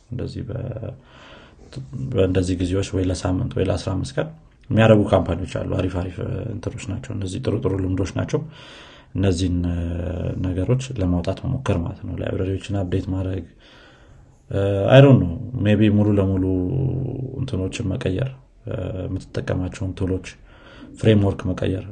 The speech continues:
ረዥም ጊዜ ሊወስዳል፣ ሊወስድ ይችላል። ነገር ግን ቀስ በቀስ ማድረጉ በጣም ኢምፖርታንት ነው የሚሆነው።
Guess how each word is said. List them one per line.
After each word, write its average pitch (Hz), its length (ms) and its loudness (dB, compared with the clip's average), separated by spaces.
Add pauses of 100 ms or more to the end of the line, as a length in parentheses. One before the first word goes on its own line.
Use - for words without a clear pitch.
(120)
ረዥም 98 340 4
ጊዜ 90 220 4
ሊወስዳል፣ 90 420 0 (240)
ሊወስድ 95 340 0
ይችላል። 127 380 0
ነገር 90 260 -2
ግን 120 160 0 (640)
ቀስ - 160 -2
በቀስ - 380 -2
ማድረጉ 90 340 0 (540)
በጣም - 280 -2
ኢምፖርታንት 87 500 -2
ነው 87 140 -4
የሚሆነው። 82 360 -6